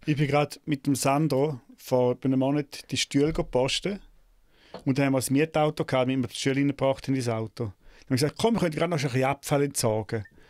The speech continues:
Haben wir da Karten eingeladen, alles, und sind an die Kirchverbrennungsanlage auf Weinfelden, oder? Dann haben sie ein System angegeben, dort bin ich schon ein paar Mal dort gewesen. Dann haben sie gesagt, "Oh, Moment, es macht ja bald zu, müssen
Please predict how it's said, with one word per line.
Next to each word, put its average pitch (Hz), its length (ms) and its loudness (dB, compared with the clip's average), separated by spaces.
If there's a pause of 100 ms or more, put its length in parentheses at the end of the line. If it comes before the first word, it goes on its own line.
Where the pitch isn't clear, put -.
(160)
Haben 123 120 -2
wir 117 40 0
da 117 80 -2
Karten 165 460 0
eingeladen, 147 480 0
alles, 143 340 0
und 127 120 0
sind 127 140 -2
an 120 120 2
die - 60 -8
Kirchverbrennungsanlage 131 1160 0
auf 107 160 -6
Weinfelden, 117 560 0
oder? 147 200 -6 (800)
Dann 135 100 -2
haben 123 40 0
sie 123 80 -4
ein 123 40 -2
System 165 420 0
angegeben, 151 460 2
dort 127 140 -4
bin 120 80 -6
ich 117 60 -2
schon 120 80 -2
ein - 20 -20
paar 120 160 2
Mal 123 100 2
dort - 180 -4
gewesen. 160 380 -2 (340)
Dann - 80 0
haben - 20 0
sie 135 100 -2
gesagt, - 140 -6
"Oh, 123 160 4
Moment, 131 500 0
es - 140 -8
macht 127 220 0
ja 127 60 -2
bald 120 300 0
zu, - 180 0
müssen 139 180 0